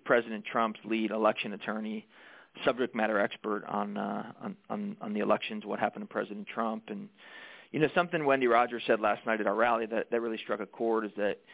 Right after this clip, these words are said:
we can't move on to twenty twenty-two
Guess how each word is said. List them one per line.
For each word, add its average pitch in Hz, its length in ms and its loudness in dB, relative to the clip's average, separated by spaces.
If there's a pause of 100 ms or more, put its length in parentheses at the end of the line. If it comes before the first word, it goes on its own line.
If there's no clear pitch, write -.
(280)
we 143 120 4
can't 147 340 2
move 117 360 -2
on 110 300 2 (120)
to 104 380 -4 (420)
twenty 120 220 2
twenty-two 120 720 0